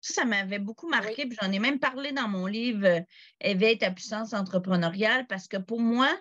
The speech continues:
Speaker 1: c'est le cœur de ce qu'on fait, c'est notre mission. Moi, ma mission, là, c'est comme un peu la tienne, c'est-à-dire que je veux que la femme, elle soit fière de ce qu'elle fait,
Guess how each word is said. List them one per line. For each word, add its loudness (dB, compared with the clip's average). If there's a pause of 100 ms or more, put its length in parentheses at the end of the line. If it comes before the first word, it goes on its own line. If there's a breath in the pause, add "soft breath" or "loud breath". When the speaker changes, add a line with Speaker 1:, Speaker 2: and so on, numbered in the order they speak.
(680)
Speaker 1:
c'est 4
le 6
cœur -2
de -6
ce -8
qu'on 0
fait, 2
c'est 0
notre 4
mission. 2 (760)
Moi, 4
ma 0
mission, -6 (140)
là, -2 (320)
c'est 2
comme 4
un 4
peu 2
la 4
tienne, -2
c'est-à-dire 0
que -2 (460)
je 4
veux 4
que -4
la -2
femme, -6 (560)
elle -4
soit -2
fière -2
de -8
ce -14
qu'elle -6
fait, -2